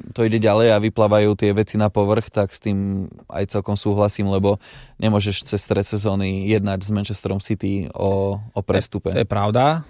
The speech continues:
Speaker 2: to je pravda, ale evidentne vidíš, e, upiekol to dobre.
Speaker 1: Áno.
Speaker 2: A
Speaker 1: A očividne bolo na tom niečo pravdy, keďže
Speaker 2: Hej.
Speaker 1: vravelo sa, že Pep už vedel od začiatku sezóny, že to bude jeho posledná, len sa to nedávalo na,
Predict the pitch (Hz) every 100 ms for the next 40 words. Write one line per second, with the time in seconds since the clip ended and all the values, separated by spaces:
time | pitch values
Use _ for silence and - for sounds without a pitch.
0 | - - 113 107 110 120 110 113 113 107
1 | 107 110 123 - 107 107 107 110 113 107
2 | 107 110 113 139 139 - - - - 123
3 | 104 98 _ _ - 113 113 110 110 110
4 | 107 - _ - 123 131 143 135 131 127
5 | 117 110 110 107 110 110 107 95 95 -
6 | 107 104 101 101 107 104 104 - 104 104
7 | 98 101 - - _ _ _ 117 104 -
8 | - 101 98 101 - - - 113 104 110
9 | 104 107 - 104 110 113 117 113 113 110
10 | 110 110 107 113 117 117 107 104 101 107
11 | 104 104 104 101 101 104